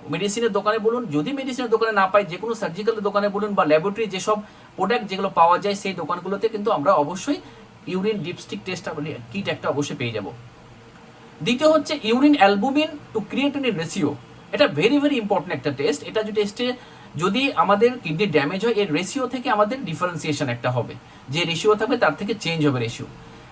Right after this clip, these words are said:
তিন নাম্বার হচ্ছে ইউরিয়া ক্রিয়েটিনিন, একটা very important test।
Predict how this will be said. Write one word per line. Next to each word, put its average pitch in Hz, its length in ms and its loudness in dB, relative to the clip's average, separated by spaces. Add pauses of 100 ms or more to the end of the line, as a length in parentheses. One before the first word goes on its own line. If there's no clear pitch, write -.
(340)
তিন 269 160 6
নাম্বার 285 240 8
হচ্ছে 285 280 4
ইউরিয়া 240 340 4
ক্রিয়েটিনিন, 165 520 0
একটা 156 180 -2
very 185 240 0
important 220 420 0
test। 214 200 2